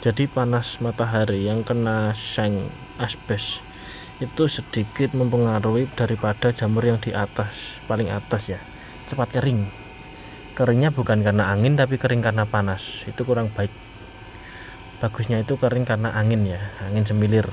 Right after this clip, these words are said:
ses, begitu. Oke,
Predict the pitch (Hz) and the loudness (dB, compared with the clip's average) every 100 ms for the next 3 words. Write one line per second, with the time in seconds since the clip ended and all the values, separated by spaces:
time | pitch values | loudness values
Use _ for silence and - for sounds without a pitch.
0 | 104 - - 95 92 107 - - - - | -6 -10 -6 -4 -6 -8 -12 -12 -14 -14
1 | - - 95 - - 107 - - 98 - | -16 -10 -8 -8 -10 -10 -8 -8 -8 -8
2 | - - - - - - - - - - | -12 -16 -16 -16 -16 -18 -18 -18 -18 -18
3 | - - - - - - - - 1017 1017 | -18 -12 -12 -12 -14 -18 -18 -18 -16 -14
4 | 960 988 - - _ - - - - - | -14 -16 -18 -20 _ -18 -16 -14 -14 -16
5 | - - - - - - - - - - | -16 -16 -16 -16 -16 -16 -16 -16 -16 -16
6 | - - - - - - - 127 151 | -16 -16 -16 -16 -16 -16 -10 -2 2